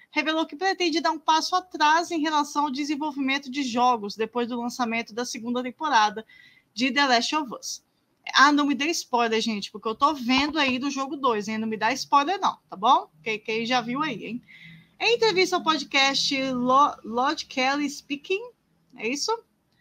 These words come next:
É, Logically Speaking, enrolei a língua aqui, desculpa. Neil Druckmann explicou em detalhes os motivos que o levaram a pensar em reduzir seu envolvimento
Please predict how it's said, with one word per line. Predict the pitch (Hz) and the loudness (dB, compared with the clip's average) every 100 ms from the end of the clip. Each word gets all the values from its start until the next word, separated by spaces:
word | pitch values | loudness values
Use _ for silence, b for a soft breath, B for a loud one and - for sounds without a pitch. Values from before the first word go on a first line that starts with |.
| _ _ _ | _ _ _
É, | 208 202 | -8 -6
Logically | 196 226 285 - 277 240 | -2 0 0 -4 -6 -8
Speaking, | - - 320 359 381 403 b b b _ _ | -8 -6 -4 -2 -4 -6 b b b _ _
enrolei | 226 208 247 262 | -8 0 2 2
a | 262 | 2
língua | 262 294 | 0 -2
aqui, | - | -4
desculpa. | - - 202 - - - _ 240 | -8 -8 -10 -10 -12 -12 _ -4
Neil | 294 427 415 | 0 2 2
Druckmann | 349 349 349 330 330 | 0 0 0 -2 -2
explicou | - 320 302 | -2 -2 -2
em | 277 | -2
detalhes | 277 277 240 247 247 | -2 4 6 6 2
os | 254 254 | -6 -6
motivos | 392 427 403 427 294 - | -4 0 2 2 0 -4
que | |
o | 262 | -4
levaram | 240 233 240 | 0 2 2
a | |
pensar | 240 254 247 226 | -2 -4 -2 -2
em | 233 | 0
reduzir | 262 254 208 | -4 -6 -6
seu | 220 247 233 | -6 -6 -6
envolvimento | 214 214 262 339 240 214 | -4 -6 -6 -4 -4 -4